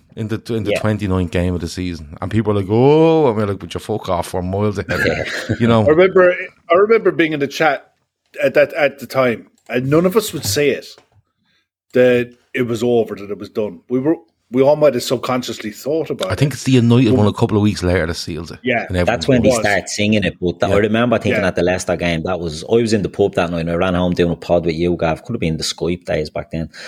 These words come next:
Speaker 2: But it was, it, you just felt that the team at that stage, every hurdle, they were overcoming every hurdle. And psychologically
Speaker 3: There
Speaker 2: and
Speaker 3: was
Speaker 2: mentally, when you get over them hurdles, they run
Speaker 3: There
Speaker 2: out
Speaker 3: was
Speaker 2: of
Speaker 3: a
Speaker 2: excuses, and there was no way they were gonna drop it.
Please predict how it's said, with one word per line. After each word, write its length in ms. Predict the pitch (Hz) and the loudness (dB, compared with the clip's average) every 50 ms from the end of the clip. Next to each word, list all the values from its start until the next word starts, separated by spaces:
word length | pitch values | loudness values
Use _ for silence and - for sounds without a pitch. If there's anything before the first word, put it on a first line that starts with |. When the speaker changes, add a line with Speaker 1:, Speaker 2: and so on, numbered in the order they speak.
| - - _ _ | -18 -20 _ _
Speaker 2:
But 240 | - 90 85 80 - - _ _ _ _ _ _ _ _ _ _ - | 2 4 4 4 2 -2 _ _ _ _ _ _ _ _ _ _ -2
it 180 | 98 98 85 | -2 -2 0
was, 640 | 85 92 90 87 80 78 - - - - - - _ _ _ _ _ _ | 2 2 2 2 2 0 0 0 -2 -4 -6 -10 _ _ _ _ _ _
it, 120 | - - 76 | -6 -6 -4
you 160 | 92 98 95 | -4 -4 -2
just 260 | - - 113 113 - | 0 0 0 0 -2
felt 480 | - - - - 98 92 98 95 90 - | -4 -8 -4 -2 0 0 0 0 0 -2
that 140 | 87 85 - | -4 -4 -4
the 80 | - | -6
team 440 | - - - - 92 90 90 87 85 | -12 -8 -6 -2 -2 0 0 -2 -2
at 120 | 76 73 - | -4 -4 -4
that 200 | 82 82 85 - | -4 -4 -4 -4
stage, 460 | - - 82 80 80 78 76 - - - - - - _ _ _ - | -6 -4 -4 -2 -2 -2 -4 -6 -10 -14 -20 -20 -20 _ _ _ -6
every 280 | - 110 117 113 120 117 | -2 -2 0 0 0 2
hurdle, 400 | 95 - 110 113 110 101 95 82 | 2 4 4 4 4 2 0 -4
they 140 | - 95 85 | -6 -4 -2
were 140 | 95 98 | 0 2
overcoming 480 | 107 113 113 113 113 - - 110 104 101 | 2 2 2 0 0 0 0 0 2 2
every 200 | 101 98 92 92 | 0 0 -2 -2
hurdle. 400 | 80 85 85 85 82 78 82 - - | 0 0 0 0 -2 -4 -8 -10 -8
And 260 | 90 92 92 85 - | -6 -4 -4 -4 -4
psychologically 720 | - - 123 120 120 - 113 101 104 101 92 92 - 95 | -2 2 2 2 4 4 4 4 2 2 0 -2 0 0
Speaker 3:
There 80 | 90 87 | 0 2
Speaker 2:
and 40 | 87 87 | 2 0
Speaker 3:
was 40 | 90 | -2
Speaker 2:
mentally, 380 | 92 90 - 90 85 78 73 - - | -2 -4 -6 -6 -8 -8 -10 -8 -4
when 140 | 98 101 107 | 0 2 4
you 220 | 117 123 123 113 - | 4 4 2 2 0
get 120 | 120 107 | 0 2
over 220 | 107 110 104 101 98 | 4 2 2 2 2
them 160 | 98 95 92 | 0 -2 -2
hurdles, 640 | 85 92 95 95 95 87 85 80 - - - - - _ _ _ _ _ _ _ _ | -2 -2 0 0 0 -2 -4 -6 -8 -12 -14 -14 -18 _ _ _ _ _ _ _ _
they 140 | - 95 95 | -4 -2 -2
run 180 | 90 90 101 101 | 0 0 0 0
Speaker 3:
There 100 | 98 95 | 0 0
Speaker 2:
out 40 | 90 | 0
Speaker 3:
was 60 | 90 | -2
Speaker 2:
of 60 | 101 | -4
Speaker 3:
a 40 | 90 | -4
Speaker 2:
excuses, 520 | - - - 87 87 87 87 - 85 73 | -6 -6 -4 -4 -4 -2 -2 -4 -6 -6
and 120 | 80 85 85 | -6 -8 -8
there 60 | 82 | -8
was 140 | 85 85 90 | -8 -8 -8
no 160 | 98 95 95 | -6 -4 -2
way 180 | 90 92 90 82 | 0 0 0 0
they 60 | 85 | -2
were 80 | 82 | -6
gonna 240 | 78 80 78 80 76 | -8 -10 -10 -12 -10
drop 200 | - 82 82 - | -10 -10 -10 -10
it. 100 | - 82 | -12 -14